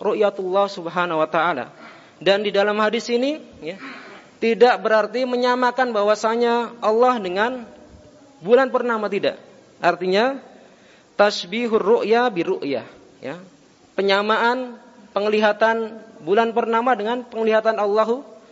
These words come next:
Subhanahu wa taala di surga kelak, ya. Dan melihat hakikiyah. Artinya seseorang melihat bukan dalam mimpi, bukan dalam khayal,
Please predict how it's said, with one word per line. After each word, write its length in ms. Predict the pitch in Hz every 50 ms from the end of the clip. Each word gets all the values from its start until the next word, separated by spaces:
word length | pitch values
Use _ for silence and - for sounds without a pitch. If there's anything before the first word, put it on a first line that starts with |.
| - _
Subhanahu 580 | - - 196 180 185 185 208 208 214 214 208 208
wa 80 | 202 196
taala 320 | 202 208 208 220 220 214
di 80 | 180 208
surga 320 | 214 214 214 180 180 165
kelak, 320 | - - 185 170 143 - - - - - - - - -
ya. 180 | 117 143 196 220 - - - - - - - -
Dan 320 | 160 196 240 269 262 247 240
melihat 480 | 240 247 254 277 269 262 277 285 285 285 - - - -
hakikiyah. 720 | - 220 226 226 269 262 - - 285 302 277 - - - - - - - - - - _ _ _ _ _ _ _ _ _ -
Artinya 320 | 220 214 214 220 269 262 -
seseorang 640 | 254 240 277 247 240 247 247 262 269 269 262 247 247
melihat 320 | 254 254 254 262 247 208
bukan 240 | 202 190 - 240 233
dalam 240 | 233 220 226 226 233
mimpi, 400 | 247 285 285 277 285 - - - - - - - - _ _ _ _
bukan 240 | 170 196 - 240 247
dalam 240 | 247 240 247 254 247
khayal, 560 | 233 - 262 285 - 254 226 165 120 -